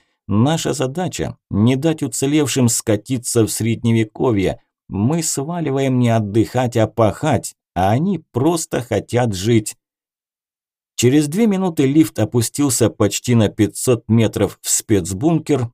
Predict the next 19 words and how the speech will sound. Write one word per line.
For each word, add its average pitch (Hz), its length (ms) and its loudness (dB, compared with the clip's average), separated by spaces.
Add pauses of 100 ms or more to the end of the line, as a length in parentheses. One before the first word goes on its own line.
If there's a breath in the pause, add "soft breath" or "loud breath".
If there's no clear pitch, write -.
в - 180 -18
котором 156 540 -2
их 110 280 2
ждали 135 420 -4 (120)
последние 104 880 2
воротники. 95 920 -2 (800)
«Все - 340 0
готово, 175 400 2
господин 147 500 2
президент», 127 680 0 (100)
доложил 107 440 0
старший. - 640 -4
«Можем 165 400 -2
открыть 147 420 -2
портал 123 540 0
по 110 140 2
вашему 113 440 2
приказу». 117 640 -2 (560)
«Начинайте», 110 880 0